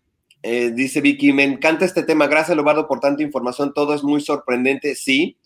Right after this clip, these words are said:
este, ahorita que platicamos de, de la parte por qué, por qué lo mantienen, este, oculto, y siempre lo han tenido muy oculto, sí, efectivamente, este, wow, increíble.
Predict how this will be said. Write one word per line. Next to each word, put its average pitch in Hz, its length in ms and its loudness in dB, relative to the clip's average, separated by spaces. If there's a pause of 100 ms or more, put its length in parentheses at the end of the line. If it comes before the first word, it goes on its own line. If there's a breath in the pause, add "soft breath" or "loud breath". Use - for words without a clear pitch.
(300)
este, 117 380 -2
ahorita 131 220 2
que 123 80 -4
platicamos 123 480 0
de, 120 160 2
de 110 100 0
la 110 120 0
parte 123 240 0
por 107 140 -4
qué, 123 200 -2
por 107 160 -8
qué 127 60 -2
lo 135 100 0
mantienen, 127 520 0
este, 107 340 -4
oculto, 123 340 -2
y 127 100 0
siempre 147 300 0
lo 147 80 4
han 143 80 2
tenido 143 200 2
muy 143 140 4
oculto, 139 300 -2
sí, 151 280 -2
efectivamente, 135 920 -2 (380)
este, 113 640 0
wow, 135 400 4
increíble. 143 760 2